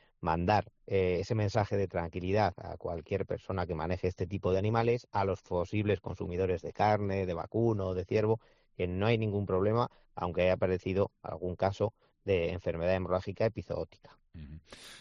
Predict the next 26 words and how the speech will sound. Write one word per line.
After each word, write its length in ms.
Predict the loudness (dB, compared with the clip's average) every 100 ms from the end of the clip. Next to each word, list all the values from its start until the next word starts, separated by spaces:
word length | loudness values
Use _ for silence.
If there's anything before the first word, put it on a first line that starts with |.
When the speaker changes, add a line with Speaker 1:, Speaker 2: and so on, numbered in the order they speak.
| -14
Speaker 2:
Que 120 | -10
es, 120 | -8
que 240 | -8 -4 -4
es 140 | -4
más 540 | -8 -6 -4 -2 -2 0
problemático, 580 | 4 4 4 0 0
evidentemente, 680 | 0 0 2 2 2 2 0
para 260 | -2 -4 -4
el 120 | -4
que 220 | -4 -4
posee 560 | -4 -8 -4 0 2 2
una, 480 | 2 0 0 -2 -2
una 220 | 0 0
ganadería, 460 | 2 2 4 4 4
que 240 | 0 -8
evidentemente, 580 | -8 -6 -6 -6 -6 -6
pues, 140 | -8 -8
tendrá 220 | -10 -8
que 100 | -8
sacrificar 460 | -8 -10 -10 -6
a 100 | -4
sus, 220 | -6 -8 -8
o, 140 | -8 -6
o 80 |
morirán 340 | -6 -4 -4 -6
sus, 420 | -6 -8 -10